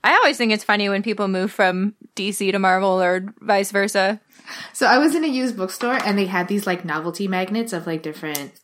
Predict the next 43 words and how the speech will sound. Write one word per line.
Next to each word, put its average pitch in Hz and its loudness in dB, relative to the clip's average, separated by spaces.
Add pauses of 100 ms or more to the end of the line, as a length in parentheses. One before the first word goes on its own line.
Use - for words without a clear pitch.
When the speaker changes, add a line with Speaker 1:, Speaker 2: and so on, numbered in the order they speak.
(140)
Speaker 2:
like, 143 -14
superheroes 151 -6
and 147 -8 (120)
quotes 156 -4
and 170 -8
stuff. 208 -2 (140)
Speaker 1:
Mm-hmm. 226 0
Speaker 2:
And 202 2
I 190 4
was 202 0
looking 247 -2
at 247 4
it. 247 0
It 180 -2
wa-, 180 0
I 175 0
was 170 -4
on 170 -2
a 170 -4
revolving 165 0
rack. 160 0 (440)
And 202 2
at 202 2
some 254 0
point 294 2
I 269 2
realized 240 0
that 226 -2
there 196 0
was 190 0
a 175 -2
separate 165 -2
rack 160 0
for 160 -6
D 135 -6
C 160 -8
and 147 -10 (120)
Marvel. 160 -4 (460)
Speaker 1:
Oh 185 -6
my 185 -4
Speaker 2:
<laughs> - -
Like, 185 -2
Speaker 1:
goodness. 151 -8